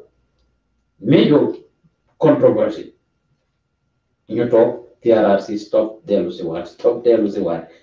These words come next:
Ñoom ñëpp suñu toogee tuuti rek, I mean, eventually ñu dellu si waat. But then, lu bari moo fi xew. Ñu ne constitution bi pare na, constitutional review commission, constitution bi pare na, coow li ne cour,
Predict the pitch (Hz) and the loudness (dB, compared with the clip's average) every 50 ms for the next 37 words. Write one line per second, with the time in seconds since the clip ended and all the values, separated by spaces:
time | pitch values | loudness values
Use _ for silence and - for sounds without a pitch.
0 | _ - 139 143 139 139 139 143 - - - 131 127 123 - 139 123 120 117 113 | _ 2 4 6 6 6 6 4 2 0 -4 -6 -6 -2 2 2 4 4 4 2
1 | 113 127 131 123 - 120 107 104 107 - - - _ _ _ _ _ - 117 117 | 2 0 -2 -2 0 0 0 0 0 -2 -6 -12 _ _ _ _ _ -8 -6 -2
2 | 117 113 113 113 110 110 107 113 120 127 127 123 117 113 113 113 107 104 - 113 | 0 0 0 0 -2 -2 0 0 0 0 0 2 2 4 4 2 2 0 -4 -6
3 | 113 113 104 117 117 110 104 104 - 98 95 - - - - _ _ _ _ _ | -6 -4 0 2 2 2 2 0 -4 -8 -10 -10 -10 -12 -16 _ _ _ _ _
4 | _ _ _ - 139 143 156 160 151 - - - - _ _ _ _ _ _ _ | _ _ _ -2 0 2 2 2 2 0 -2 -6 -12 _ _ _ _ _ _ _
5 | _ _ _ _ _ _ _ _ _ _ - 131 135 120 139 147 151 143 - - | _ _ _ _ _ _ _ _ _ _ -4 -4 0 2 4 4 4 2 2 0
6 | - - - - - - - - - - _ _ _ _ _ _ _ - 123 123 | 0 -2 -2 -6 -10 -10 -10 -10 -10 -12 _ _ _ _ _ _ _ -8 -6 -4
7 | 123 127 123 123 120 120 - - _ _ _ _ 139 135 123 117 113 113 113 113 | -2 -2 -2 -4 -4 -8 -12 -18 _ _ _ _ 0 0 0 -2 -4 -6 -2 0
8 | 117 110 104 104 113 113 113 - 117 113 101 95 95 - 127 117 113 113 110 113 | 0 0 0 0 -2 -2 -2 0 0 0 0 0 -4 -8 -8 -10 -10 -10 -12 -12
9 | 110 117 120 117 110 107 104 107 104 107 104 101 104 104 - 92 90 90 - - | -12 -10 -10 -8 -8 -8 -8 -8 -8 -6 -6 -6 -6 -6 -4 -4 -6 -6 -8 -14
10 | _ _ _ _ - 127 - - 113 - - 104 117 107 107 107 110 110 120 117 | _ _ _ _ 0 0 0 0 -4 -6 -2 0 2 2 2 2 0 0 2 2
11 | 113 101 98 98 - - 127 120 113 113 110 110 110 107 110 - 127 117 - - | 2 2 0 -4 0 2 4 4 6 4 4 2 0 -2 -4 -4 -4 -4 -4 -6
12 | - | -8